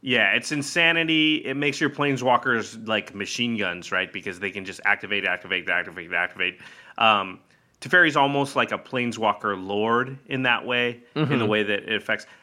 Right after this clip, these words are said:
Speaker 1: And so there's been a few cards, um, not very many, but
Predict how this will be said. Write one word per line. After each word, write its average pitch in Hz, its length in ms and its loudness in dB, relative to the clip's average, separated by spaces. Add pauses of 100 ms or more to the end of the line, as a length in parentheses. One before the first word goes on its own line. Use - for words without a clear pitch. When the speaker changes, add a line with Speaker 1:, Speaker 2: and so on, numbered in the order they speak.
Speaker 1:
And 147 160 2
so 185 120 0
there's 165 180 2
been 190 220 4
a 165 80 6
few 160 240 -4
cards, 170 540 -2
um, 147 360 0
not 165 180 2
very 208 200 4
many, 151 340 0 (400)
but 147 440 0